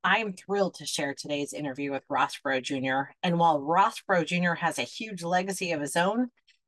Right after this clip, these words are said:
many of you may also know him by his father, Ross Perot Senior, who ran for president in nineteen ninety-six against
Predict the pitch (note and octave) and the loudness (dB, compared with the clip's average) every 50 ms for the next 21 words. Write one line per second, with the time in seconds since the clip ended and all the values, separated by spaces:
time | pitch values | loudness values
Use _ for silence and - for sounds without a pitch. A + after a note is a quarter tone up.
0 | _ _ - D3 F#3 G3+ B3 B3+ B3 A#3 G3 G3 G3 F#3+ F3+ E3+ E3 - - - | _ _ -2 0 2 4 6 4 4 4 2 0 0 2 2 2 2 2 4 6
1 | F3+ G#3+ A#3 - - G3 F3+ E3+ D#3+ E3+ F#3 G3 G3 F3+ F#3 E3+ E3 D#3+ D#3+ D#3+ | 6 6 4 4 0 0 0 0 0 0 0 0 0 -2 -4 -4 -2 -2 0 2
2 | D#3+ E3+ E3 D#3+ - C#3+ C3 - - - - E3 F3+ A#3 C#4+ D4+ - G4 - _ | 2 2 2 0 -4 -8 -8 -8 -6 0 2 2 2 2 0 -2 -4 -8 -14 _
3 | _ _ _ _ _ _ _ _ - E3 F3 F3 F3+ F#3 - - - - F3+ E3 | _ _ _ _ _ _ _ _ -2 2 4 4 4 4 2 -4 -4 0 0 2
4 | D#3 D#3 - - G3+ G#3 A#3+ C4+ D4+ E4+ D#4 - _ - F#3 D3+ D3 E3+ E3+ F3 | 2 0 -2 -4 -4 -4 -2 -2 -2 -4 -6 -10 _ -4 -4 -2 0 0 0 0
5 | F3 F3+ - E3 D3 - F3+ F#3 F#3 - A#3+ A3+ G#3 D3 C#3 C#3+ D#3+ G3 F#3+ - | 0 -2 -4 -6 -2 2 2 2 2 -2 -6 -8 -6 -6 -4 -4 -4 -4 -4 -6
6 | - F3 E3 D#3+ D#3 D3+ D3 C#3 - - C3+ - - - - - - - _ _ | -4 -2 -2 -2 -2 -2 -4 -6 -6 -8 -8 -8 -6 -6 -6 -6 -8 -12 _ _
7 | - D#3+ D3 - D#3 D3 D3 - - - | -6 -4 -2 -2 -2 -2 -2 -4 -6 -8